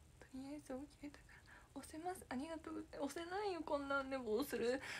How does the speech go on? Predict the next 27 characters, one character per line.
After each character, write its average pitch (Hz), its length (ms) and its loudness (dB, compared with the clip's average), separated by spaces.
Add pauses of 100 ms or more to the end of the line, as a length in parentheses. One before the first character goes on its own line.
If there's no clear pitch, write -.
(140)
あ、 - 120 2 (400)
と - 120 0
か、 - 120 0 (380)
マ 262 120 6
ジ 269 180 0
で。 214 140 4 (460)
<laughs> - 1800 6
い 247 140 -2
や、 311 100 4 (640)
で 240 80 2
も 247 100 -2
あ 240 40 0
り 240 140 -4
が 240 100 0
と 226 240 2
う、 285 40 6
本 285 300 -2
当 294 80 -2
に。 269 180 -4 (380)
マ - 60 -16 (200)
ジ 269 100 -6
で 294 60 -10 (120)
ビ-、 - 80 -14 (220)
ビ 247 140 -4
ビ 262 100 2
っ - 40 -8 (100)
た。 - 100 -6